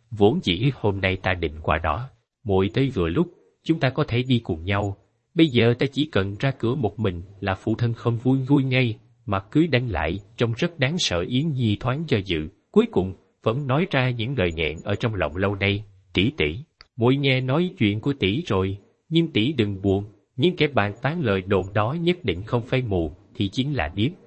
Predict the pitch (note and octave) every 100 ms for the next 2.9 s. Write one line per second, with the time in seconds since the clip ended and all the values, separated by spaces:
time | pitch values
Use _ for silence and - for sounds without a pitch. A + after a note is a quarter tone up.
0 | _ - B2+ C#3+ B2+ C3 G2 - C#3 D#3+
1 | F3 F#2+ E2+ F#2+ E2 D2 F2+ G#2 C3+ A#2+
2 | C#3 C3+ D2+ D#2 F#2 G2+ - G#2 G2